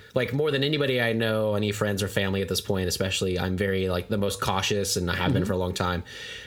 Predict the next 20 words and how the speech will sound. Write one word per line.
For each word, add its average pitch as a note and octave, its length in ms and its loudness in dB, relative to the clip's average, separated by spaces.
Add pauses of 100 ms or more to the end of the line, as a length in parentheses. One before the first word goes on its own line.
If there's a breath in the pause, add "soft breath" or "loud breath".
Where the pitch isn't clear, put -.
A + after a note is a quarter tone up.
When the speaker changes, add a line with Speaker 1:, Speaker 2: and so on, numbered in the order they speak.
(120)
Speaker 1:
Uh, F#2 140 2
like G2 140 0
you G#2 60 0
said, G2+ 200 2
I F#2+ 60 4
watched F#2+ 280 0
my F2+ 120 0
niece, C3 320 0
and F2+ 300 -2 (100)
she - 200 0
wasn't, G2 300 0
she E3 180 2
literally, F3 320 0
they C3 220 2
scheduled C#3 360 0
her B2+ 140 0
vaccine G#2+ 600 0 (720 loud breath)
on, A2+ 180 2
like, G#2+ 180 0
a, A2+ 80 -4